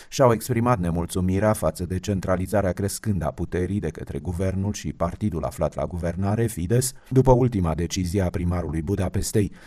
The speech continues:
de a instala la conducerea unui cunoscut teatru două figuri proeminente ale extremei drepte, xenofobe și antisemite.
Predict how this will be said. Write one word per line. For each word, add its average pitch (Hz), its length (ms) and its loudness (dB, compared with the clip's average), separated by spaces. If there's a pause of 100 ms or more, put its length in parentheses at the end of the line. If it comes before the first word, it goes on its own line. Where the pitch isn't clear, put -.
(120)
de 120 120 4
a 113 60 10
instala 104 460 6
la - 120 2
conducerea 80 580 -2
unui 82 180 0
cunoscut 87 480 -2
teatru 92 500 -2
două 92 220 2
figuri 82 360 -4
proeminente 90 680 0
ale 80 160 -2
extremei 82 500 -4
drepte, 87 380 -6
xenofobe 82 720 -4
și 78 160 -6
antisemite. 82 720 -6